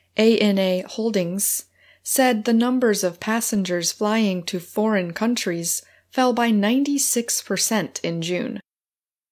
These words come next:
And the International Air Transport Association predicted last month that it would take until the year twenty twenty-four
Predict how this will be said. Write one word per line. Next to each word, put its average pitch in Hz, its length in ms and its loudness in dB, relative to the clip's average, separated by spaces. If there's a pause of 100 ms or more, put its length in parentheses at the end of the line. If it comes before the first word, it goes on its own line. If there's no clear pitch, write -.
(360)
And 170 460 -2
the 180 140 -4
International 180 1000 -4
Air 196 220 0
Transport 208 840 -2
Association 175 1080 -2 (340)
predicted 254 640 2
last 233 400 -4
month 202 480 -2 (440)
that 233 300 4
it 233 200 4
would 233 260 2
take 254 340 0
until 226 440 2
the 269 140 2
year 208 360 4
twenty 262 560 -4
twenty-four 202 1040 -2